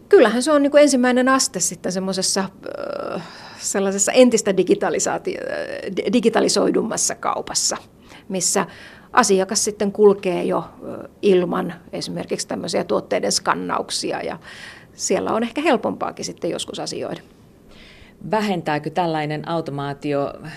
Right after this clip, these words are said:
Speaker 2: työntekijöiden tarvetta?
Speaker 1: Ää, toisaalta vähentää, vähentää ja toisaalta ei. Eli siellä tarvitaan paljon näiden palveluiden kehittäjiä, erilaisia maksutapojen kehittäjiä.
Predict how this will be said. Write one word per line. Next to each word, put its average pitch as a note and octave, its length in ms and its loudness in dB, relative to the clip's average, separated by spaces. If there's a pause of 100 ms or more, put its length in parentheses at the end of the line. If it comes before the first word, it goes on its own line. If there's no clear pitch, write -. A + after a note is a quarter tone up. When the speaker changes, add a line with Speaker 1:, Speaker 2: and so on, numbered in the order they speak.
(160)
Speaker 2:
työntekijöiden B2+ 640 -2
tarvetta? - 480 -10 (1080)
Speaker 1:
Ää, A#3+ 560 4 (280)
toisaalta A#3+ 400 8
vähentää, B3 520 4
vähentää A#3+ 420 2
ja A#3+ 120 0
toisaalta B3 600 0
ei. F3 360 0 (380)
Eli G#3 480 6
siellä G#3 300 4
tarvitaan A3+ 760 2 (680)
paljon G3+ 640 6 (100)
näiden F#3 540 -6
palveluiden F3+ 600 0
kehittäjiä, G3+ 1040 0
erilaisia E3+ 560 -2
maksutapojen F#3+ 840 -4
kehittäjiä. F3+ 920 -4